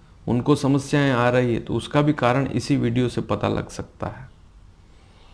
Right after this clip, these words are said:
तो सबसे पहले तो आप इस चार्ट को देखें, यहाँ पर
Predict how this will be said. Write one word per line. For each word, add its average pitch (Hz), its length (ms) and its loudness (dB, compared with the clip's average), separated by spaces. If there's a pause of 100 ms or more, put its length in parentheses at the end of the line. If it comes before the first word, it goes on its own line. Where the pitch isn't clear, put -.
(600)
तो 127 80 0
सबसे 160 380 2
पहले 147 340 4
तो 160 140 0
आप 127 200 4
इस 123 140 -2
चार्ट 131 300 2
को 131 120 -2
देखें, 123 300 2
यहाँ 123 400 2
पर 139 280 -2